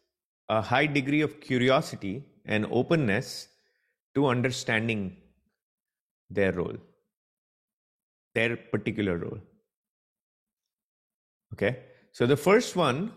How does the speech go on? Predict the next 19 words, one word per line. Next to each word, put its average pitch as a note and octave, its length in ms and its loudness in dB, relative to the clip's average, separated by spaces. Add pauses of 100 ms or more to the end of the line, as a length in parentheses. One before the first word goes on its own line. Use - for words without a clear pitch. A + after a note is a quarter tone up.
you, E3 180 2
you D3+ 800 -2
don't G3 260 4
do F3+ 140 2
the E3 100 0
first C3+ 300 -4
one B2 160 -2
by A2+ 100 0
saying, A2+ 240 -4
"Yeah, C#3+ 300 2
I've C3 100 -2
worked C#3 240 -6
with A2 120 -10
fifty G#2+ 1080 0 (180)
product G#2+ 260 0
marketing G2 400 -2
managers F#2 400 -2
before, F2+ 560 -2
and E2+ 300 -4